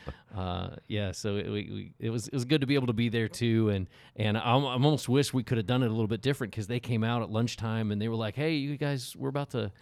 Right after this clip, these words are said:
Speaker 2: we're eating lunch. If you guys wanna come in," and, and, uh, unfortunately, that's, like, the, the killer of <laughs> you know, sitting down for any amount of time is the killer for getting a,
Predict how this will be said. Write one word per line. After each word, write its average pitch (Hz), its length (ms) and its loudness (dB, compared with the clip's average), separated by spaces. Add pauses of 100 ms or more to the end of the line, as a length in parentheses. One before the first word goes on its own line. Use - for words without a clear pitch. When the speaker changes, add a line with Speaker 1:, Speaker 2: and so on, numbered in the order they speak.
(340)
Speaker 2:
we're 123 120 4
eating 117 160 4
lunch. 147 180 4
If - 80 -10
you 117 60 0
guys 117 180 0
wanna 120 140 2
come 123 240 2
in," 123 180 4
and, 92 260 0 (480)
and, 104 300 0
uh, 101 200 0
unfortunately, 104 560 -2
that's, 98 340 -6 (160)
like, 101 220 -6
the, 92 180 -4 (200)
the 101 120 -6
killer 98 500 -4
of 92 360 -6 (540)
<laughs> 101 120 -6 (200)
you 101 120 -4
know, 98 200 -2 (180)
sitting 123 360 2
down 110 380 2
for 104 320 0
any 110 420 2
amount 101 360 -2
of 95 80 -6
time 95 440 -2
is 92 340 -6
the - 100 -8
killer 90 400 0
for 90 400 -2
getting 90 340 -4
a, 82 160 -4